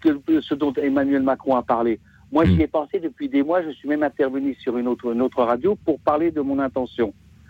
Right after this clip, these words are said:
Speaker 1: Appeler les volontaires pour que ce soit les peuples d'Europe qui décident face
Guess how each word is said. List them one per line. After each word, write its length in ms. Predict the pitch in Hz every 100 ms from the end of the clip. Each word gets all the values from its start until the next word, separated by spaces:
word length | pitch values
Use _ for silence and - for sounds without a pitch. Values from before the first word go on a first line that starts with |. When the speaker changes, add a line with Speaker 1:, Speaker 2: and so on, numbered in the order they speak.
| -
Speaker 1:
Appeler 300 | 139 151 180
les 140 | 156 147
volontaires 480 | 143 143 131 190 180
pour 140 | 131
que 40 |
ce 80 | -
soit 160 | 117 135
les 120 | 123 -
peuples 320 | - 226 - - - - - - - -
d'Europe 300 | 143 190 -
qui 100 | -
décident 440 | 131 123 - 98 85 _ - - - - - - -
face 140 | 156